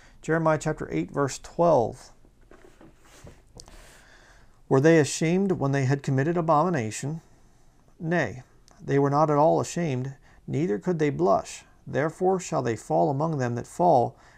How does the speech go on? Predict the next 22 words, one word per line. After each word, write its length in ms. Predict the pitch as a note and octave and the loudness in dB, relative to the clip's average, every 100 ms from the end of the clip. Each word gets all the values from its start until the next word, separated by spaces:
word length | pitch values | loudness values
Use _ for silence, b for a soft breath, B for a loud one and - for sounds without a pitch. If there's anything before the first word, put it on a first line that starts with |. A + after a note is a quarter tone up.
| b | b
In 80 | C3 | -8
the 80 | A#2+ | -8
time 320 | - D3+ C#3+ | -4 -2 -2
of 100 | B2 | 0
their 140 | B2+ | 0
visitation 800 | B2 B2 A#2 C3+ D#3 - F3+ F3 | 0 -4 -6 -4 -4 -4 -6 -4
they 140 | - C3 | -4 -4
shall 160 | C3 | -4
be 120 | A2+ | -6
cast 460 | A2+ - D3+ D#3 - | -8 -6 -6 -6 -8
down, 320 | E3 C#3 A#2 | -6 -4 -6
saith 380 | A#2 B2+ C3 C3 | -6 -6 -6 -6
the 80 | C#3+ | -6
Lord. 340 | D#3 E3 - - _ _ _ b b b b b b b | -6 -8 -12 -20 _ _ _ b b b b b b b
I 140 | - B2 | 0 0
will 140 | A#2+ | 0
surely 420 | - D#3 F3 G3 | -2 2 4 4
consume 520 | F#3+ C#3+ - F#3 F3+ B2 | 0 -4 -4 -2 0 -2
them, 340 | A#2 B2 C3 | -2 -6 -8
saith 340 | - B2 A#2 | -6 -4 -4
the 80 | C3 | -6
Lord. 380 | A#2+ A#2+ B2+ | -6 -2 -4